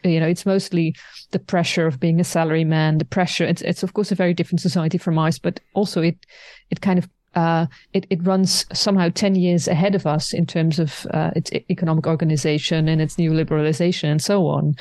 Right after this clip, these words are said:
So th-, their bubble burst around ninety-five, the time of this, this, this incident.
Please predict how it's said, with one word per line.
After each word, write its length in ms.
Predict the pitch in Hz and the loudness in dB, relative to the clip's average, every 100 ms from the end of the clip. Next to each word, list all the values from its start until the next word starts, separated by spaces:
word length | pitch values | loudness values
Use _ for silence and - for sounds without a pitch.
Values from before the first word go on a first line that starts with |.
| - - | -8 -10
So 260 | - 165 160 | -4 0 0
th-, 200 | - 160 | -2 0
their 120 | 170 | 0
bubble 280 | 160 165 160 | 2 0 0
burst 400 | 165 160 - - | 0 0 -2 -2
around 260 | 160 156 156 | 0 0 2
ninety-five, 640 | 156 151 160 208 170 151 | 0 0 -2 0 -2 -2
the 80 | 165 | -2
time 260 | 170 156 | 0 0
of 140 | 156 - | 0 -4
this, 240 | 165 - | -6 -4
this, 340 | - 165 - | -2 -2 -2
this 280 | - 165 - | -2 -4 0
incident. 580 | 180 185 160 165 165 | 0 0 -2 0 -2